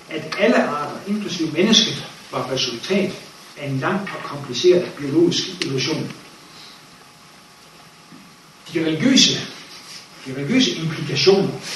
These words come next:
af den her teori var klare. Darwinismen udfordrede den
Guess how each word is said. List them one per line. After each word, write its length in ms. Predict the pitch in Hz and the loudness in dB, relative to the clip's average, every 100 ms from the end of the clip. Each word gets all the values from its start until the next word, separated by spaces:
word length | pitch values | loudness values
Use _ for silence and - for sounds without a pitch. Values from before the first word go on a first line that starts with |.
| - | -6
af 60 | 151 | 0
den 140 | 185 | 2
her 160 | 170 156 | 4 2
teori 380 | 165 147 180 175 - - - | 2 2 2 0 -6 -16 -10
var 160 | 143 - | -6 -6
klare. 400 | 131 139 160 156 - - - - - - - - - | -6 -4 -4 -4 -8 -16 -18 -18 -20 -18 -18 -16 -6
Darwinismen 720 | - - 170 247 - 151 160 | -4 0 6 6 6 0 -2
udfordrede 600 | 202 196 151 143 117 110 98 - - - | -2 -2 -4 -4 -4 -8 -12 -16 -18 -10
den 180 | 139 | -8